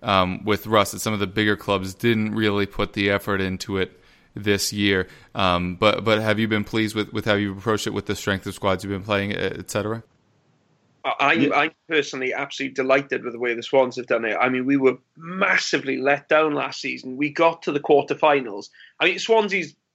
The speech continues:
Speaker 2: for, for my entire life, our, our F A Cup record's been really bad. Um,
Speaker 1: Mm-hmm.
Speaker 2: I think we've reached the fifth round twice in my lifetime, um, before last season.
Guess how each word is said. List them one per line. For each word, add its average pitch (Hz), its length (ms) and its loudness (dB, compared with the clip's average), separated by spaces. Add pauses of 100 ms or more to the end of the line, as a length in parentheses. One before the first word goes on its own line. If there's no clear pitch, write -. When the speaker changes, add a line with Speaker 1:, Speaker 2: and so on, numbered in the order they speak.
(100)
Speaker 2:
for, 175 180 2
for - 120 -12
my 175 120 2
entire 151 320 2
life, 131 260 -2
our, 139 220 -2
our 135 280 0
F 131 160 -4
A 131 60 0
Cup 127 260 -4
record's 131 380 -6
been 127 200 -6
really 123 200 -4
bad. 120 380 -2 (120)
Um, 123 540 -2
Speaker 1:
Mm-hmm. 104 280 -8
Speaker 2:
I - 520 -20
think 139 160 0
we've 139 180 -2
reached 135 360 -2 (340)
the 143 80 2
fifth 135 260 -2
round 131 220 -2
twice - 400 -2
in 127 80 -6
my 127 120 -4
lifetime, 123 580 -4 (340)
um, 127 240 2
before 127 420 2
last 123 320 2
season. 110 440 -10